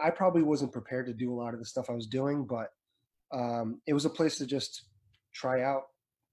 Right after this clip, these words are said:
new stuff and dr-, just have some fun. So a lot of it's like, a lot of it, look, I look back and it's, like, ridiculous. Like, I wouldn't do that now, but I'm glad I did it. It was fun. Good time there. I, I, we came across so many guys that are, like,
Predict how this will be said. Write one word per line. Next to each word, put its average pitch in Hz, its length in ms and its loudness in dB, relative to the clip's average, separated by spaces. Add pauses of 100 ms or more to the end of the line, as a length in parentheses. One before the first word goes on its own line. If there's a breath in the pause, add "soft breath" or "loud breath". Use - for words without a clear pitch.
(180)
new 127 200 -4
stuff 131 440 -4
and 113 100 -4
dr-, 123 360 -6
just - 180 -8
have 120 160 -4
some 110 140 -6
fun. 117 380 -6 (840)
So - 200 -8
a 113 320 -4
lot 131 160 2
of 139 80 -2
it's 139 160 -4
like, 135 160 0 (260)
a 170 40 0
lot 180 160 8
of 165 60 4
it, 160 140 6
look, 160 180 0
I 147 60 2
look 143 160 0
back 135 200 4
and 131 80 -6
it's, 117 60 -6
like, 113 120 -6
ridiculous. 117 420 -4
Like, 101 160 -14
I 117 40 -10
wouldn't 113 200 -2
do 117 60 -2
that 104 180 -6
now, 110 300 -8 (720)
but 110 300 -6 (140)
I'm 131 100 -4
glad 147 240 6
I 127 60 0
did 113 200 -4
it. 98 160 -14 (400)
It - 60 -8
was 107 80 -6
fun. 104 300 -10 (160)
Good 139 100 0
time 113 260 -6
there. 101 240 -12 (280)
I, 143 240 -2
I, - 20 2 (120)
we 170 180 0
came 170 180 6
across 139 320 0
so 160 140 2
many 147 120 4
guys 127 360 0
that 117 100 -4
are, 120 80 -6
like, 117 220 -8